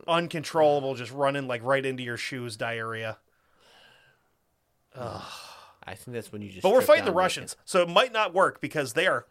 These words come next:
Speaker 1: fucking scary.
Speaker 2: I think I, you just do what the Scottish did and strip naked.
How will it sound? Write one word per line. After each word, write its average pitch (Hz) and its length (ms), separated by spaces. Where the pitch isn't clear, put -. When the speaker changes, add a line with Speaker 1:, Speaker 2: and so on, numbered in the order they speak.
Speaker 1:
fucking 160 280
scary. 113 440
Speaker 2:
I 110 100
think 135 220
I, 107 220
you 110 200
just 104 160
do 110 140
what 101 140
the 92 60
Scottish 98 420
did 92 140
and 85 80
strip 98 280
naked. 82 360